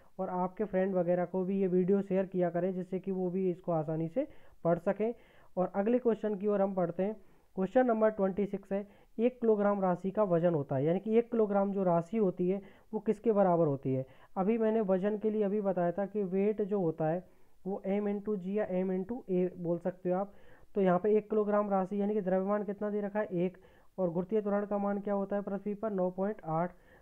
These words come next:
तो इसका मल्टीप्लाई करेंगे तो भार कितना हो गया या वजन कितना हो गया? नौ पॉइंट आठ। लेकिन किस में होगा? न्यूटन में होगा। क्लियर सभी को?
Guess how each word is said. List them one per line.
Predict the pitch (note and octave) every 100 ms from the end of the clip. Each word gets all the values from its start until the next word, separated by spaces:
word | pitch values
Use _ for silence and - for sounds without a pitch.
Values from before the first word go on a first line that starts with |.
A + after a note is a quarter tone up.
| -
तो | F#3+
इसका | F#3 G3+
मल्टीप्लाई | F#3+ F#3+ G#3+ G#3 G#3
करेंगे | G#3 G3 G3+ G3+
तो | G#3
भार | E3+ E3
कितना | F3 G3 G3+
हो | G3 F3+
गया | G3
या | G3+
वजन | F#3 F#3+
कितना | G3 G3 G#3
हो | F#3+
गया? | F3+
नौ | G3+ F3
पॉइंट | E3+ F#3 F#3
आठ। | F3+ F#3 - - - -
लेकिन | F#3+ A3
किस | G#3+ A3+ A3+
में | B3+
होगा? | G#3+ G3 A#3+ - - - - -
न्यूटन | E3 G#3+ G#3 F#3+
में | F3+
होगा। | C3 A#2
क्लियर | A#2+ F3 G#3 A3+
सभी | A#3 A#3
को? | C4+